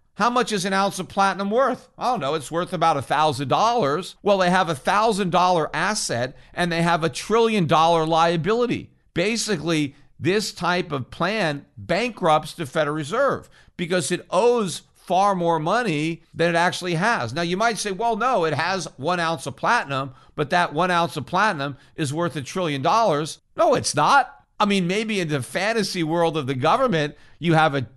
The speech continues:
one ounce of platinum that's worth a trillion dollars. But in the real world, no one is gonna pay you a trillion dollars for an ounce of platinum when you can buy an ounce of platinum for a thousand dollars. I mean, the price of gold is real. There is a real market for gold.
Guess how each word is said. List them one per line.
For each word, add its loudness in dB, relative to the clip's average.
one 0
ounce 0
of -6
platinum 2
that's -4
worth -2
a -8
trillion -2
dollars. 0
But 4
in 0
the 0
real 2
world, 4
no 2
one 4
is 0
gonna -2
pay 0
you 2
a 2
trillion 0
dollars 2
for 0
an 2
ounce 2
of -6
platinum 4
when -2
you -6
can -4
buy 2
an 0
ounce 2
of -6
platinum 2
for 0
a -2
thousand 2
dollars. 2
I -20
mean, 0
the -2
price -2
of -8
gold 2
is 0
real. 0
There 0
is -4
a -2
real 0
market 0
for -8
gold. 0